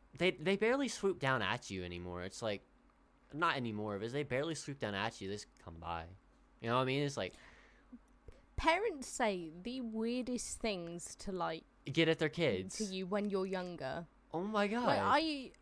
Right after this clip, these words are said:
Speaker 2: I remember when I was younger, I don't know who it was. Um, I remember distinctively a family member, and I know now why they did it, because I, it's obvious why they did it. But, um, I remember when I was younger,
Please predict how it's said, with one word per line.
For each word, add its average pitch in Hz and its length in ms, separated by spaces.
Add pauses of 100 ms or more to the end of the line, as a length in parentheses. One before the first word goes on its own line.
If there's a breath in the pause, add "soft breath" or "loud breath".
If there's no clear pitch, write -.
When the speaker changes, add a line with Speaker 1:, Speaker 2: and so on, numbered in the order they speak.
Speaker 2:
I 294 320
remember 285 420
when 262 120
I 247 80
was 240 160
younger, 233 300
I 185 120
don't 196 260
know 175 200
who 214 240
it 233 180
was. - 460 (220)
Um, 175 360 (180)
I 202 200
remember 214 420
distinctively 196 960
a - 60
family 214 420
member, 160 420
and 190 120
I 190 80
know 208 520
now 165 300
why 165 280
they 160 180
did - 180
it, - 220 (180)
because 180 640
I, 180 120
it's 139 380
obvious - 360
why 57 100
they - 180
did - 120
it. - 120 (500 loud breath)
But, 175 200
um, 175 260
I - 80
remember 226 320
when 233 100
I 220 80
was 214 140
younger, 220 400